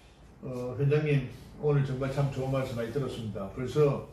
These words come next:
어, 삼 회 걸쳐가지고 저희 백소 이창에 출연해 주셨는데 앞으로 회장님의 그, 어, 정말 충정 어린 애국심은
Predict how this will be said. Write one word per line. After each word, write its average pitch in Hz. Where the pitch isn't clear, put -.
어, 107
삼 147
회 214
걸쳐가지고 147
저희 131
백소 131
이창에 127
출연해 123
주셨는데 117
앞으로 135
회장님의 135
그, 135
어, 104
정말 147
충정 185
어린 143
애국심은 147